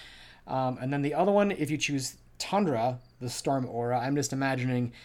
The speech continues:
you enter into a rage and this, uh, this blizzard-like effect just surrounds you in ten feet. Um, it creates the aura, and anything, all the creatures in that area, and, and in that aura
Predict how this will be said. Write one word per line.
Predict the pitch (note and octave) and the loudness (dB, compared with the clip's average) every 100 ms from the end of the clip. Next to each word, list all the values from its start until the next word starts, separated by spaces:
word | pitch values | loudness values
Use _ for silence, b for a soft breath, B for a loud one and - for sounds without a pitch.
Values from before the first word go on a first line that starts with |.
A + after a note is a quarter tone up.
| B - | B -2
you | C#3+ | 0
enter | D3 C3 D#3 | 0 0 0
into | C#3 D3+ | 0 0
a | |
rage | B2+ C#3 C#3 B2+ | 2 4 4 2
and | B2+ B2+ | 0 0
this, | A#2+ - - B B | 0 -4 -12 B B
uh, | A#2 B2+ | -2 2
this | D3+ | 2
blizzard-like | A#2+ C3 D#3 D#3 C3+ D3 | 2 2 4 4 2 0
effect | A#2 - - C#3 - | -2 -4 0 2 2
just | B2 | -2
surrounds | C#3 C3 C3+ A#2 | 0 0 0 0
you | A#2+ | -2
in | A#2 | -4
ten | C3 B2+ | -4 -4
feet. | A#2+ A#2 A#2+ - B B B - | -4 -6 -6 -10 B B B -4
Um, | A#2 A2+ A2+ A2+ - | 0 2 0 -4 -10
it | D3+ - | -10 -2
creates | G3 G3+ | 0 2
the | F#3+ | 0
aura, | E3+ E3 F#3+ G#3 | 4 6 8 6
and | D3 D3 | 4 0
anything, | D#3+ G3+ G#3+ G3+ - - | 2 2 2 0 -2 2
all | F3+ | 4
the | A3 | 4
creatures | G#3 F#3 D#3+ | 2 0 2
in | D#3+ | 4
that | D3+ C3+ | 2 2
area, | C#3 C3 B2+ - - | 0 2 2 -2 -4
and, | D#3 | -2
and | D3+ G3 A3 | 4 4 4
in | G#3+ A3+ | 4 6
that | G3 E3 - | 6 6 4
aura | F3+ F3 A2+ A2 | 4 4 4 0